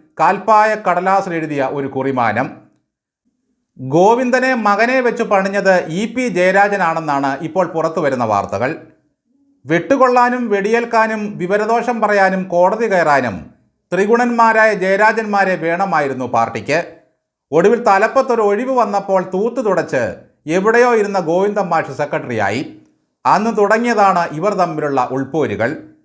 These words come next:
ഗോവിന്ദൻ സമയം നോക്കാൻ ജോത്സ്യനെ കാണാൻ പോയത് പാർട്ടിയിൽ വിവാദമാക്കിയത് പി ജയരാജനാണത്രേ.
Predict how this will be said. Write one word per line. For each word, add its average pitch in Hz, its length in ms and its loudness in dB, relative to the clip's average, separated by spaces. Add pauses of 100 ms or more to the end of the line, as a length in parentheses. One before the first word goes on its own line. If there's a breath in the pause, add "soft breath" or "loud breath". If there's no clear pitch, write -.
(440)
ഗോവിന്ദൻ 226 540 2
സമയം 226 400 0
നോക്കാൻ 233 400 0
ജോത്സ്യനെ 214 420 0
കാണാൻ 208 440 0
പോയത് 170 440 2 (420)
പാർട്ടിയിൽ 220 420 0
വിവാദമാക്കിയത് 190 960 0
പി 214 260 -6
ജയരാജനാണത്രേ. 151 1080 0